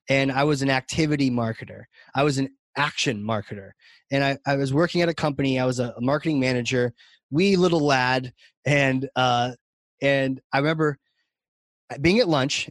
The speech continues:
and the C E O of the company sort of strolled by and, uh, asked me a question. He was like, "Hey, Casey," 'cause that's what C E Os sound like. And <laughs> he was like,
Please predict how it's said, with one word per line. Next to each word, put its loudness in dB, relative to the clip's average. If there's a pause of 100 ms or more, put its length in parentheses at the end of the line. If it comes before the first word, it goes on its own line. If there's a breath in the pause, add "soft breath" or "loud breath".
and 2
the 0
C 0
E 4
O 2
of -2
the 0
company -2 (300)
sort -6
of -8 (220)
strolled -2
by 0 (500 soft breath)
and, -2
uh, -4
asked -2
me 0
a 0
question. -2 (200)
He -10
was -6
like, -6
"Hey, 2
Casey," -2
'cause -20
that's -2
what -4
C -4
E 2
Os 0
sound -4
like. -4 (420 soft breath)
And 0
<laughs> -
he 2
was 2
like, -2